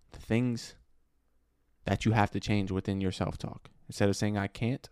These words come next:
say, "I can." Don't, "I can."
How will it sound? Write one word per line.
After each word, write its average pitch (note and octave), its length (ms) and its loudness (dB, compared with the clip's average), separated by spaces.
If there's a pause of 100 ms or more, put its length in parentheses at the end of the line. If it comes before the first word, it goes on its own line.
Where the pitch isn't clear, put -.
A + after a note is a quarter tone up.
say, G2 220 0
"I G2 120 4
can." F#2+ 320 -2 (1500)
Don't, A2+ 400 6 (1500)
"I G2+ 180 2
can." G2 300 0